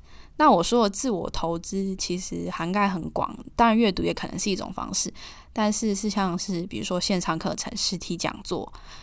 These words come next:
然后甚至是跟你觉得很尊敬的人的来往，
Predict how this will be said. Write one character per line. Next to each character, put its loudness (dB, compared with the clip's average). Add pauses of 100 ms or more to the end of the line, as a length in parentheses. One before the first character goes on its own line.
(140)
然 -4
后 0 (220)
甚 0
至 0
是 0
跟 2 (320)
你 -4
觉 -6
得 -2
很 -2
尊 4
敬 4
的 2
人 -2
的 -6 (240)
来 -4
往， 0